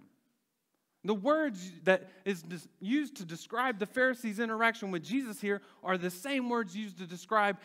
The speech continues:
the devil's interaction with Jesus in the desert. This is a second temptation of Jesus. They're not open to the gospel at all. In fact, in Mark chapter three, we see the Pharisees are already planning to kill Jesus.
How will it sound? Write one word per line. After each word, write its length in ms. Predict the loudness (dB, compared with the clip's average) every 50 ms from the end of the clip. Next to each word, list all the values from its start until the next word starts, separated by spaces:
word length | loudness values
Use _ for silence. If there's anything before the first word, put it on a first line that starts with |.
| -18 -20 _
the 100 | -6 -6
devil's 520 | -4 2 4 6 6 6 4 0 -4 -2
interaction 560 | -2 -2 -2 2 4 4 4 4 2 -4 -4 -4
with 100 | -4 -4
Jesus 360 | -2 -4 -4 -4 -6 -8 -6
in 120 | -6 -6
the 80 | -6 -2
desert. 400 | 0 0 0 0 0 -4 -14 -16 -18 -20 -20 -20 _ _ _ _ _ _ _ _ _ _ _
This 200 | -2 -2 -2 -4
is 160 | -2 2 2
a 180 | 4 2 2 -2 -8 -16 -14
second 540 | -14 -12 -8 -8 -8 -4 -2 -4 -4 -4
temptation 880 | -2 0 0 0 0 -4 -4 -4 -2 -2 -4 -6 -6 -6 -6 -6 -6 -10 -14 -20 _ _ _
of 140 | -4 -4 -4
Jesus. 840 | -2 0 0 2 2 0 -4 -6 -14 -16 -18 -20 -20 -20 -20 -20 -12 _
They're 140 | -2 2 4
not 180 | 4 4 4 4
open 340 | 0 0 0 0 -2 -4 -2
to 120 | -2 -4
the 100 | -4 -4
gospel 580 | 0 2 2 4 4 2 -2 -8 -12 -8 -6 -6
at 120 | -4 -4
all. 520 | -4 -2 -2 0 0 -2 -4 -6 -10 -16 _ _ _ _ _ _ _ _ _ _ _ _ _ _ _ _ _ _ -14
In 60 | -4
fact, 340 | 2 4 4 4 4 0 -2
in 80 | -4
Mark 300 | -2 -2 -2 -2 -2 -4
chapter 420 | 0 2 4 4 4 2 -8 -10 -10
three, 480 | -10 -14 -16 -10 -6 -4 -2 -2 -2
we 240 | -2 -2 -2 -2 -2
see 240 | -4 -6 -6 -6 -4
the 100 | -4 -6
Pharisees 500 | -4 0 0 0 0 0 -4 -10 -4 0
are 120 | 0 0
already 440 | 2 0 0 0 0 -2 -2 -4 -4
planning 500 | -8 -8 -6 -4 -4 -2 -4 -4 -6 -6
to 60 | -8
kill 440 | -8 -8 -16 -10 -8 -8 -8 -6 -8
Jesus. 400 | -10 -10 -12 -12 -12 -12 -16 -20